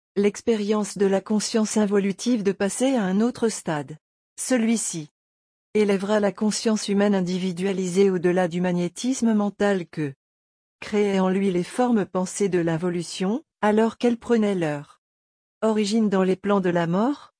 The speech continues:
là où l'activité mentale était créée par ces êtres qui, déjà, entretenaient des liens de vie antérieurs avec le mortel.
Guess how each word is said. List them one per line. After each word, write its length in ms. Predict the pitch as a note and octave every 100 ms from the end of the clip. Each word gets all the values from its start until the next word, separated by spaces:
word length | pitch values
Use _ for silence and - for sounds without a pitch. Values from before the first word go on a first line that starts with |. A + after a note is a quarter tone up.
| -
là 220 | G#3 A#3+
où 40 |
l'activité 680 | A3+ G#3 - F#3+ F3+ F3+ G3
mentale 460 | F#3+ F#3+ F3+ G#3+ G#3
était 280 | G3 F3 E3+
créée 360 | - G#3+ A#3
par 180 | A#3 A#3
ces 260 | - G#3 D#3
êtres 400 | D#3 - - _ _ _ _ _ _ -
qui, 360 | - F#3+ A#3 - _
déjà, 580 | F3 G#3+ G#3 F#3 F3+ C4 - _
entretenaient 520 | G#3 G#3 G#3+ G#3 G#3
des 140 | F#3+ F#3
liens 320 | F3 F3+ G3
de 100 | F3+
vie 220 | E3 F3
antérieurs 580 | F3 F#3 E3+ F3 G#3 B3
avec 260 | A3+ G#3 G#3
le 100 | G3+
mortel. 560 | F#3+ - E3 D3 C#3+